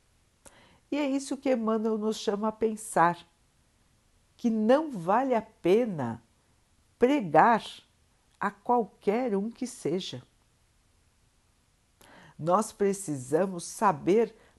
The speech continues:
para quem nós estamos falando, se aquele também é um bom momento de falar. Não adianta, irmãos, jogar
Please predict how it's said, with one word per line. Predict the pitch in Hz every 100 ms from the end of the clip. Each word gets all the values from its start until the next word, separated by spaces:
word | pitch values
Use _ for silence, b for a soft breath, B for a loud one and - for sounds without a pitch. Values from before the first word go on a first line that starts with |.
| _
para | 190 190 185 - _
quem | 240 285 330 285
nós | 220 185 160
estamos | 160 - 151 147 147
falando, | - 127 131 123 113 110 113 _ b b b
se | - - 170
aquele | 156 - 214 226 220
também | 202 165 139 131 185 262 - _ -
é | 208
um | 202 170
bom | 143 160 202
momento | 214 208 220 170 143 160 - 185
de | -
falar. | 175 226 226 143 135 - - _ _ _ _ _ _ _ _ _ _ _ _ b b b b
Não | 170 208
adianta, | 214 143 131 185 269 233
irmãos, | 170 147 143 151 156
jogar | 139 175 175 139 165 202